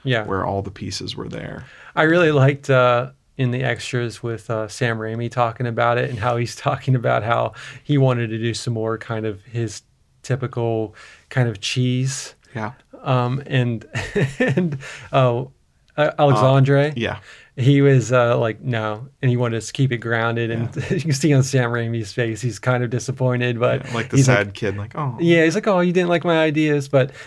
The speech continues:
Speaker 1: at the same time, he's super elated to what actually was accomplished.
Speaker 2: Yeah.
Speaker 1: Yeah.
Speaker 2: All right. So, <laughs> uh, if I'm reading you correctly, order of greatness here: Her Smell at the top.
Speaker 1: Yeah.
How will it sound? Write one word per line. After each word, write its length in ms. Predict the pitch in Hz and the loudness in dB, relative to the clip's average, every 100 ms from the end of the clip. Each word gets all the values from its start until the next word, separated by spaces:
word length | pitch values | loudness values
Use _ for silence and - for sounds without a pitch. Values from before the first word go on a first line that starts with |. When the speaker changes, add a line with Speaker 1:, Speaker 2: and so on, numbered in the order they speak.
| - | -6
Speaker 1:
at 100 | 127 | -4
the 80 | 120 | -2
same 240 | - 127 | 0 0
time, 260 | 113 120 113 | 2 0 0
he's 300 | 110 117 98 | -2 -4 -6
super 680 | - - 120 107 107 101 104 | -8 -8 -8 -4 -4 -4 -4
elated 480 | 107 104 104 101 | -4 -4 -4 -8
to 240 | 98 107 104 | -8 -8 -8
what 400 | - 107 110 - _ _ - | -6 -2 -2 -4 _ _ -6
actually 680 | 120 101 - 107 104 101 | -6 -6 -8 -6 -6 -8
was 320 | 98 104 98 135 | -10 -10 -12 -12
accomplished. 640 | - 104 95 117 - - _ _ _ | -10 -8 -8 -8 -10 -16 _ _ _
Speaker 2:
Yeah. 80 | 113 117 131 _ | -18 -18 -18 _
Speaker 1:
Yeah. 180 | 127 110 117 _ | -10 -10 -12 _
Speaker 2:
All 120 | 131 120 | -4 -2
right. 260 | 92 - | -4 -6
So, 320 | - 107 101 98 - | -4 0 0 -4 -12
<laughs> 200 | _ _ | _ _
uh, 100 | - - - | -14 -14 -12
if 220 | 117 - | -8 -2
I'm 160 | 113 110 | 0 2
reading 240 | 120 113 | 0 -2
you 100 | 104 | -4
correctly, 680 | 98 107 95 98 98 95 - - | -2 0 0 0 -2 -2 -4 -2
order 420 | 107 104 101 98 | 0 2 0 -2
of 220 | - 98 | -4 -6
greatness 420 | - 98 - 92 - | -2 -2 -2 -8 -6
here: 280 | 95 90 | -6 -6
Her 240 | 80 110 107 | -4 -4 -2
Smell 320 | - 107 101 | -2 -4 -4
at 80 | 98 | -6
the 80 | 98 | -8
top. 460 | 110 95 95 - - | -6 -6 -8 -10 -6
Speaker 1:
Yeah. 340 | 117 101 98 | -2 -2 -4